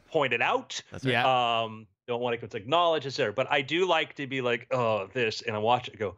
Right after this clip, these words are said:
Speaker 1: "Oh, wow, that was great. That was," I love to be surprised. I really enjoyed Hawkeye. I really enjoyed Hawkeye.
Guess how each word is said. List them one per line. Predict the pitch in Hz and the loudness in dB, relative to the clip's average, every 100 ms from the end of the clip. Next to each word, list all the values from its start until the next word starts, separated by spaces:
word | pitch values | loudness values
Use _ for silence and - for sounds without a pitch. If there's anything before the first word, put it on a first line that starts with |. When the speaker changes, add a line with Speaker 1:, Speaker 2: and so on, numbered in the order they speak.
| _ _ _ | _ _ _
Speaker 1:
"Oh, | 254 294 | 2 4
wow, | 320 320 247 | 6 4 2
that | 294 | 2
was | 294 - | 2 0
great. | 285 320 254 - | 0 2 0 -2
That | 226 240 | 2 2
was," | 226 | 0
I | - | 0
love | 156 165 | 0 0
to | 160 | -2
be | |
surprised. | 147 123 107 - - _ _ _ _ _ _ _ _ _ | -8 -4 -6 -6 -14 _ _ _ _ _ _ _ _ _
I | 147 156 165 175 185 185 190 _ _ _ _ _ | 2 4 4 2 0 -2 -6 _ _ _ _ _
really | 143 143 143 | -4 -2 -2
enjoyed | 135 135 | 0 0
Hawkeye. | 131 151 120 90 - _ - | 2 2 2 -4 -6 _ -6
I | 113 | -4
really | 113 120 139 139 | -4 0 2 2
enjoyed | 127 123 110 | 2 2 2
Hawkeye. | 110 95 - 53 | 4 2 0 -4